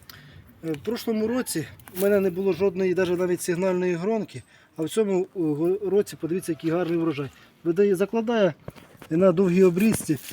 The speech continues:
по дві грони. Ось бачимо, одна грона, друга грона. Ось одна грона, друга грона. Дуже, м, велика ягода. По розміру ось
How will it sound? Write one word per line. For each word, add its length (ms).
по 80
дві 200
грони. 340
Ось 120
бачимо, 440
одна 360
грона, 360
друга 440
грона. 400
Ось 180
одна 380
грона, 460
друга 340
грона. 340
Дуже, 400
м, 120
велика 500
ягода. 560
По 100
розміру 400
ось 200